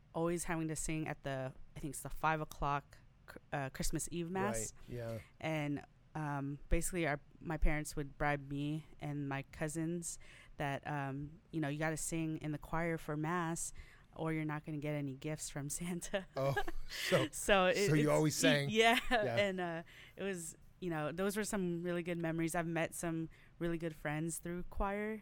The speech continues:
Speaker 1: and just being involved at church.
Speaker 2: Yeah.
Speaker 1: So definitely memories come up, um, when I think of Advent too.
Speaker 2: When I think, uh, of those four themes for Advent,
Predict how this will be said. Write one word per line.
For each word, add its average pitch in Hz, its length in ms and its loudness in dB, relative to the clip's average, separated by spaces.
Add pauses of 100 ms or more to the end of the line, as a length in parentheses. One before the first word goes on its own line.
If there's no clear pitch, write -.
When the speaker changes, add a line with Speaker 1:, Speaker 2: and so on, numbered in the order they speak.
Speaker 1:
and 151 220 -4
just 151 160 -8
being 156 260 -4
involved 143 320 -4
at - 120 -10
church. - 420 -8
Speaker 2:
Yeah. 113 80 -8
Speaker 1:
So 143 240 -4 (440)
definitely 185 360 -2
memories 160 640 0
come 156 180 -2
up, 147 160 -2 (180)
um, 139 260 -8
when 143 100 -6
I 143 80 -4
think 151 180 -6
of 135 160 -8
Advent 135 520 -6
too. 147 320 -8 (840)
Speaker 2:
When 147 120 0
I 156 100 4
think, 170 240 -4
uh, 131 420 -10
of 135 120 -2
those 135 240 0
four 131 520 0 (340)
themes 131 440 -4
for 127 160 -4
Advent, 113 440 -4